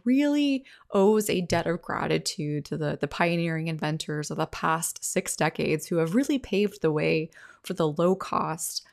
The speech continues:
high-quality devices which are easily accessible today.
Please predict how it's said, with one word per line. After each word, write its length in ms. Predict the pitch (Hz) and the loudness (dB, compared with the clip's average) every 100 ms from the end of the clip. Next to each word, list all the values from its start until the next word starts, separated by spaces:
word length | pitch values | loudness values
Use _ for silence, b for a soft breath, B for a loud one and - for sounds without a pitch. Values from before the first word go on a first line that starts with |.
| b b | b b
high-quality 800 | - - 185 185 - 160 156 175 | -8 2 2 2 0 2 2 0
devices 680 | 185 160 143 - - 160 165 | 0 0 -2 -2 0 0 0
which 240 | 156 - | -2 -2
are 100 | 156 - | -6 -2
easily 560 | 180 185 180 170 180 - | 0 2 2 0 -2 -4
accessible 680 | 160 - - - 151 143 147 | -6 -4 -4 -2 -4 -4 -6
today. 520 | - 156 - - | -6 -4 -4 -6